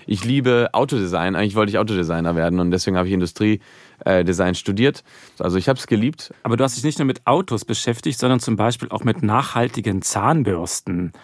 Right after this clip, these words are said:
Speaker 1: Ja.
Speaker 2: Was ist eine nachhaltige Zahnbürste?
Speaker 1: Ja, wir hatten halt viele Fächer in dem Unterricht, ne? Und eins, es hieß, äh, neue Materialien.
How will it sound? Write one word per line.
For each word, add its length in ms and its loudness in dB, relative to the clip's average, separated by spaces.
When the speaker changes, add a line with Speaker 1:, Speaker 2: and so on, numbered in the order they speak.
Speaker 1:
Ja. 300 4
Speaker 2:
Was 240 -2
ist 140 -4
eine 160 2
nachhaltige 680 0
Zahnbürste? 720 -4
Speaker 1:
Ja, 200 2
wir 120 0
hatten 240 0
halt 320 0
viele 540 2
Fächer 400 -4
in 100 -2
dem 140 0
Unterricht, 400 -6
ne? 160 2
Und 200 -2
eins, 200 2
es 120 0
hieß, 200 0
äh, 240 0
neue 200 2
Materialien. 680 0